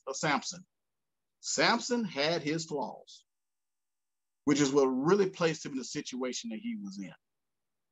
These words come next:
Okay? Uh, particularly, he had desire for what we call exotic women.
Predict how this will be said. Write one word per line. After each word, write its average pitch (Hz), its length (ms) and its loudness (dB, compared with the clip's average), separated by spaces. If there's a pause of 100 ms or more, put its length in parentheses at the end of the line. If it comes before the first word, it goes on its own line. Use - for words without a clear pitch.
(320)
Okay? 110 160 -8 (520)
Uh, 113 80 2
particularly, 214 500 4
he 202 160 2
had 196 160 4
desire 160 440 2
for 151 160 -2
what 139 80 -4
we 139 80 -8
call 135 440 -2 (1300)
exotic 139 520 2
women. 120 380 -2